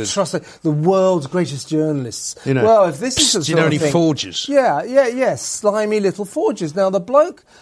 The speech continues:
Speaker 1: I mean,
Speaker 2: the
Speaker 1: I've,
Speaker 2: poor
Speaker 1: I've
Speaker 2: guy
Speaker 1: had some interesting career choices in my time, but I've never actually met or had in my employ a forger.
Speaker 2: Mm.
Speaker 1: Sorry, I wouldn't even know where to start. You know, where'd you find a forger from?
Speaker 2: Well, well, you know,
Speaker 1: Martin Bashir apparently knows where they are.
Speaker 2: You know, I mean, ha-, having worked on the, the Sunday People in the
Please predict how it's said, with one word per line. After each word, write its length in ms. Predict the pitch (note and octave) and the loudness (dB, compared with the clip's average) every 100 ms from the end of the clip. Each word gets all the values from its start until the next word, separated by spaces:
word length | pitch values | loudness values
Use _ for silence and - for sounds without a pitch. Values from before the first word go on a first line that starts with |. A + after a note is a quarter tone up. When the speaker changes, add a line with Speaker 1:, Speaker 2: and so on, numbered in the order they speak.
| - | -2
Speaker 1:
I 20 | |
mean, 100 | G3+ | 0
Speaker 2:
the 40 | A#3 | 4
Speaker 1:
I've, 100 | C#4+ | 4
Speaker 2:
poor 120 | D#4+ | 4
Speaker 1:
I've 140 | A#3+ B3+ | 4 2
Speaker 2:
guy 120 | G#3 | 2
Speaker 1:
had 120 | G3 | 0
some 140 | E3+ | -4
interesting 420 | D#3 - C3 C#3 A#2 | -6 -8 -6 -6 -4
career 440 | - B2+ C3 A2 _ | -2 0 0 -2 _
choices 480 | - C#3 A#2+ A#2 G2+ | -4 -2 -2 -6 -10
in 80 | G#2+ | -6
my 140 | A2+ | -6
time, 300 | G#2 G2+ F2 | -8 -12 -12
but 120 | A2 | -12
I've 160 | A#2+ C3 | -8 -4
never 260 | E3+ D#3 C#3 | -2 -2 -2
actually 320 | A#2 - A#2 | -4 -8 -8
met 320 | A2 C3 - - _ | -4 -6 -6 -20 _
or 180 | A#2+ A2 | -6 -4
had 180 | C3 A#2 A2 | -4 -4 -6
in 200 | A#2+ A2 | -10 -8
my 240 | A2 G#2 _ - | -8 -10 _ -14
employ 560 | A#2 G#2+ D#3 C3 E2 - | -12 -6 -2 -2 -4 -12
a 140 | - C3 | -4 -4
forger. 480 | - E3 B2 - - _ | -2 -4 -4 -8 -18 _
Speaker 2:
Mm. 140 | D3+ C#3 | -12 -2
Speaker 1:
Sorry, 300 | F3 F#2 - | -2 -2 -6
I 60 | D3+ | -4
wouldn't 180 | E3+ D#3 | -2 -4
even 120 | C3+ | -4
know 100 | C3 | -2
where 100 | B2+ | -4
to 60 | A2+ | -4
start. 400 | - E3 F#2+ _ _ | -2 -4 -4 _ _
You 100 | - | -4
know, 120 | C#3 D#3+ | -2 0
where'd 160 | F#3 | -2
you 60 | D3+ | -2
find 200 | F#3+ F3+ | -2 -2
a 40 | |
forger 340 | C3 F#3 F#3 B2 | -2 -4 -2 -4
from? 240 | - F2+ - | -10 -14 -12
Speaker 2:
Well, 260 | - E3 | -6 -4
well, 100 | D3 | -4
you 60 | F#3+ | -2
know, 60 | D#3+ | 0
Speaker 1:
Martin 260 | F#3 E3+ | 0 0
Bashir 360 | E3 D3+ F#3+ G3 | -4 -2 0 -2
apparently 320 | - B2+ G#2+ | 0 -4 -2
knows 180 | G#2 G2+ | -4 -4
where 60 | G2+ | -6
they 100 | F#2+ | -6
are. 100 | A2 | -6
Speaker 2:
You 60 | E3+ | -4
know, 200 | D3 E3 | 0 0
I 40 | F3 | -2
mean, 220 | E3 E3 | -4 -2
ha-, 140 | D#3+ | -4
having 300 | E3+ E3 E3 | -4 -6 -4
worked 260 | D#3+ D#3 C#3+ | -2 -2 -2
on 180 | D3+ C#3+ | -2 -2
the, 80 | C#3 | -8
the 180 | C3 C3 | -10 -12
Sunday 340 | - D3+ C#3 | -6 -4 -4
People 400 | C3 D#3 C#3+ B2 | -4 -4 -4 -6
in 120 | B2 A#2+ | -10 -10
the 160 | A#2+ | -10